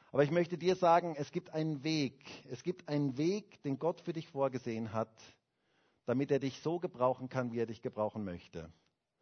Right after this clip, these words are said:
Und da gibt es jedenfalls diese drei Stationen. Es gibt diese Station, die erste Station Bethlehem, wo du die kleinen Anfänge nicht verachtest. Es gibt diesen Ort der Entwicklung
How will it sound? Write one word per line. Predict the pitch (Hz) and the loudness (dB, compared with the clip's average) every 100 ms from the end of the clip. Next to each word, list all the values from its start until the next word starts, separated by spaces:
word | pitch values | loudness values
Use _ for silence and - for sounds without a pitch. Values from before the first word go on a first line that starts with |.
| _ - - | _ -20 -14
Und | - | 2
da | 147 | 4
gibt | 151 170 | 4 -2
es | 170 | -2
jedenfalls | 147 190 190 175 160 | 0 0 2 2 2
diese | 160 160 | 0 -6
drei | - 147 175 | -4 0 2
Stationen. | 165 165 147 160 156 151 123 104 87 85 _ _ | 2 -2 -2 -2 -2 -2 -2 -4 -8 -12 _ _
Es | 131 120 | -8 -6
gibt | 165 180 - - - _ _ _ _ _ _ - | -2 -2 -4 -20 -20 _ _ _ _ _ _ -6
diese | 156 147 | -4 -2
Station, | 143 147 139 - 156 196 208 170 | 2 2 2 0 2 4 2 2
die | 143 | 2
erste | 160 170 165 | 2 2 -2
Station | 170 151 151 143 131 | -2 -2 0 0 0
Bethlehem, | 147 151 151 120 117 113 107 104 | -2 -2 -2 0 0 -2 -4 -6
wo | 117 | -8
du | 113 120 | -8 -8
die | 120 | -4
kleinen | 135 135 156 156 | -2 0 -2 -4
Anfänge | - 131 135 131 127 | -4 -6 -4 -4 -2
nicht | 127 127 - | -4 -6 -14
verachtest. | 117 107 - - 98 92 - _ _ _ _ _ _ _ | -10 -8 -10 -8 -6 -6 -14 _ _ _ _ _ _ _
Es | - | -2
gibt | 165 175 | -2 0
diesen | 156 175 | -2 0
Ort | 165 180 | 2 2
der | 180 | 2
Entwicklung | 165 139 175 143 117 92 | 0 0 -2 -2 -4 -4